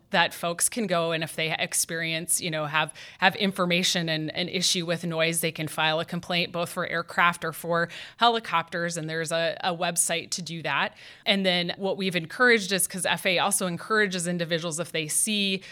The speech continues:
or experience and have noise concerns, to reach out directly to the operator. And what we have found is that, you know, that kind of sharing of information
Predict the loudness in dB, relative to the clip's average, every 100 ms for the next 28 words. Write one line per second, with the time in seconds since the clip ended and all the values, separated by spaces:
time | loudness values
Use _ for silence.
0 | -18 -4 -2 0 -2 2 2 2 -2 -2
1 | 0 0 0 0 0 -4 -4 -4 -4 -4
2 | -4 -4 0 0 0 0 0 0 -2 -4
3 | -4 -4 -2 -2 -4 -8 -6 -6 -8 -2
4 | 0 2 0 0 0 0 2 2 2 0
5 | -4 -4 0 2 2 -2 -6 -4 -2 6
6 | 6 6 0 0 2 2 4 4 2 0
7 | -2 -2 -4 -4 -2 0 0 0 0 0
8 | -2